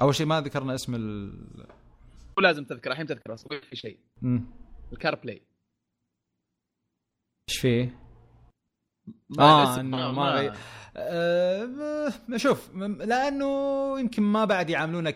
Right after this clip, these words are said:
Speaker 1: كنظام، هم قاعدين يعاملونك كميرور، يعني ك-، قاعدين يعاملونك كأنه مثلًا
Speaker 2: أوكي، نسخة.
Speaker 1: إيه، لا، شفت لما أنا أقول لك والله ال-،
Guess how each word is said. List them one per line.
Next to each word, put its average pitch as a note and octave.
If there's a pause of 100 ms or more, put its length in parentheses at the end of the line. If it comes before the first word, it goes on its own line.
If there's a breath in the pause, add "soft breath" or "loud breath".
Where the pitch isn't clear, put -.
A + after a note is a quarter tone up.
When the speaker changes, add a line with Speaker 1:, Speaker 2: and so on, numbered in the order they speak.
(140)
Speaker 1:
كنظام، C#3+
هم D3
قاعدين D3
يعاملونك D3
كميرور، D3
يعني A#2 (160)
ك-، C#3+
قاعدين C#3+
يعاملونك C#3+
كأنه D#3
مثلًا C#3
Speaker 2:
أوكي، B2
نسخة. A2 (680 loud breath)
Speaker 1:
إيه، E3
لا، E3+
شفت -
لما F3
أنا E3
أقول D#3+
لك D#3
والله C#3+
ال-، B2